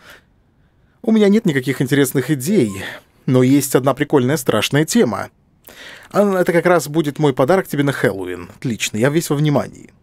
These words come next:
Нет, нет, неправильно, неправильно, подожди. Я читаю, я готов, я слушаю. Что ты там готовишь мне? Так, что бы такое написать? Ну, погнали. Ладно, хорошо, окей. Меня это дело устраивает. "Я отправлю тебе линк", —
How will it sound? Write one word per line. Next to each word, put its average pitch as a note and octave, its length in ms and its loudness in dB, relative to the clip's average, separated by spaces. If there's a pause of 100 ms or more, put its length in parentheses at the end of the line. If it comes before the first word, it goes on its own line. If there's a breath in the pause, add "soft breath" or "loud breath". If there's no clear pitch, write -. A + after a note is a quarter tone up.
(720)
Нет, F#2+ 300 -4
нет, - 200 -12
неправильно, F#2 360 -6
неправильно, G2+ 300 -8
подожди. F#2+ 340 -14 (280 loud breath)
Я B2+ 560 2
читаю, G#2+ 420 -2
я G#2+ 140 0
готов, A2 420 -4
я A#2 80 -4
слушаю. C3 500 -2
Что - 240 -12
ты - 100 -14
там C3+ 200 -6
готовишь E3 400 -10
мне? F3 160 -10 (1800)
Так, F#2 220 -12
что - 160 -12
бы - 40 -14
такое - 200 -6
написать? - 380 -14 (100)
Ну, G3+ 80 -2
погнали. B2 380 -4 (360)
Ладно, G#2 400 -2 (320 loud breath)
хорошо, D#3 420 -2 (140)
окей. - 500 -2
Меня F3 300 4
это F#3+ 140 2
дело C3 240 4
устраивает. F#2 680 -4 (1300 loud breath)
"Я G#3+ 200 2
отправлю G#3+ 320 0
тебе A3 180 0
линк", — G3+ 280 -2